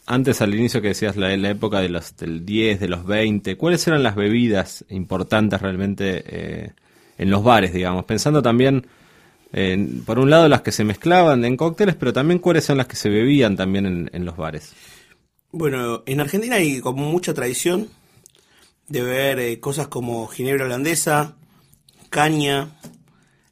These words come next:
Speaker 2: eh, cañas, eh, tuneadas dulces, como está ahora el licor Ley o el licor Carlos Gardel, que son básicamente similares.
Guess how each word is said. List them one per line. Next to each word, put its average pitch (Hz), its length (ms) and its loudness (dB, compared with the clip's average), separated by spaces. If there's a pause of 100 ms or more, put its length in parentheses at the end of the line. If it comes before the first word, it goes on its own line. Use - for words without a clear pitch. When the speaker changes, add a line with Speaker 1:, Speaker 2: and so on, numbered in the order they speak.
(140)
Speaker 2:
eh, 110 440 -10
cañas, 135 460 -4
eh, 117 160 -8
tuneadas 131 640 -2
dulces, 143 360 -2
como 110 360 -10
está - 180 -10
ahora 120 240 -4
el 110 80 -10
licor 117 300 -8
Ley 127 400 -4
o 110 100 -6
el 107 80 -8
licor 117 380 -8
Carlos 117 280 -8
Gardel, 131 360 -2
que 107 200 -14 (120)
son 113 200 -14
básicamente 113 540 -12
similares. 131 600 -6